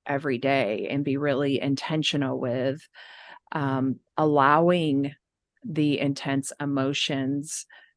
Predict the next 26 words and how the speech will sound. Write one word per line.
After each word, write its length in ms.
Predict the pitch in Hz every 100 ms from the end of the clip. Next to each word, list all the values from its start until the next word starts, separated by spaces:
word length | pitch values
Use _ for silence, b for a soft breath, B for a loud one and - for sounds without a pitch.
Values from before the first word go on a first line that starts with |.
| _
but 160 | 156 -
not 420 | 151 147 135 -
getting 300 | 165 143 135
lost 480 | 139 143 151 - -
in 140 | 139
them. 280 | 139 139 143
And 120 | 143
when 120 | 139
I 100 | 117
feel 360 | 135 - 175 180
like 240 | 147 135
I'm 100 | 135
getting 260 | 139 135 135
lost 360 | 139 131 139 147
in 140 | 139
them, 360 | 135 131 147 - B B B _
reaching 360 | 160 156 160 143
out 440 | 139 139 104 - -
for 480 | 147 135 135 123 -
extra 420 | 139 - - 143
help, 440 | 120 147 113 - - 165
being 580 | 165 165 151 139 135 - _ _ _ _ _ _ _ _
so 420 | - - 240 277
much 280 | 233 160 -
more 360 | 151 139 143 143
vulnerable 800 | 147 143 139 131 143 143 139